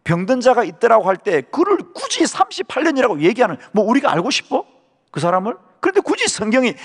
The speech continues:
삼십팔 년 됐다는 얘기는 불가능한 사람이란 말이야. 여인의 혈류병이 한두 해가 아니고 열두 해가 되었단 말이야. 그 말은 불가능하단 말이야. 그러나 사람으로는 불가능하되 우리 주님은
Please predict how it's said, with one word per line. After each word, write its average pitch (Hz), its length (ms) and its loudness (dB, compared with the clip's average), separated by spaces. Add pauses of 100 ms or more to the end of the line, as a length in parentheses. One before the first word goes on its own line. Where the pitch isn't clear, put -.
삼십팔 339 640 0
년 311 120 0
됐다는 285 280 0
얘기는 277 220 4 (360)
불가능한 381 580 6
사람이란 185 420 -2
말이야. 110 380 -12 (1400)
여인의 330 520 4
혈류병이 330 400 2
한두 370 420 2
해가 349 160 4
아니고 269 300 0 (180)
열두 370 360 4
해가 330 160 6
되었단 214 320 0
말이야. 131 260 0 (180)
그 - 80 4
말은 269 280 4 (220)
불가능하단 320 600 4
말이야. 120 380 -8 (320)
그러나 330 420 4 (360)
사람으로는 392 800 -2
불가능하되 247 720 4 (840)
우리 196 260 2
주님은 185 520 0